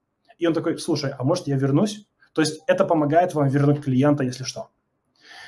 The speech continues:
Поставить диагноз просто так на звонке с клиентом невозможно. Э, диагноз можно поставить только в результате ассессмента.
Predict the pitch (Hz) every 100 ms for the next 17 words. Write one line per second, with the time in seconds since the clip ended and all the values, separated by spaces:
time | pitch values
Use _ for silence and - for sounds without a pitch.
0 | - - _ _ _ 156 156 220 202 160
1 | 147 147 196 247 254 - _ - 175 170
2 | - 180 180 - 143 151 139 151 151 147
3 | 147 214 226 151 151 135 123 113 - -
4 | _ _ _ 147 143 139 135 127 - -
5 | 143 202 196 143 143 - 143 - 185 143
6 | 190 202 160 135 127 165 165 151 - 135
7 | - 143 127 110 -